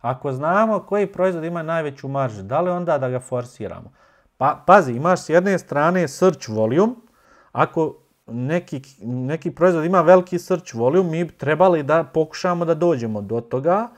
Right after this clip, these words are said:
kolika god da nam je marža, je li velika potražnja. Ako sad, recimo, imamo tri keyworda po petsto četrdeset pretragu i kod jednog je marža ogromna, kod jednog je nako, a kod trećeg je negativna marža,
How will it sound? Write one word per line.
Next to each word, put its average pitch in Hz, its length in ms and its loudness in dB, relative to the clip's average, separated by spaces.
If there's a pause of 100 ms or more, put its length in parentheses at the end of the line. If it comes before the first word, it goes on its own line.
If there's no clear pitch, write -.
(300)
kolika 165 360 2
god 170 260 4
da 123 120 0
nam 113 160 -4
je 110 80 -4
marža, 170 440 0
je 170 160 2
li 170 120 0
velika 180 400 0
potražnja. 135 760 -2 (720)
Ako 139 280 -4
sad, 208 220 2
recimo, 202 320 0
imamo 190 320 2
tri 196 460 -2
keyworda 143 440 -2 (760)
po 139 200 -4
petsto 170 400 4
četrdeset 127 800 -4
pretragu - 520 -14 (640)
i 123 120 -10
kod 143 180 -2
jednog 185 360 2
je 151 80 -4
marža 151 460 2 (120)
ogromna, 202 800 2
kod 156 180 -4
jednog 180 400 0
je 131 80 -4
nako, 214 640 0
a 143 140 0
kod 151 180 0
trećeg 180 420 0
je 156 80 -4
negativna 113 600 -2
marža, 76 360 -18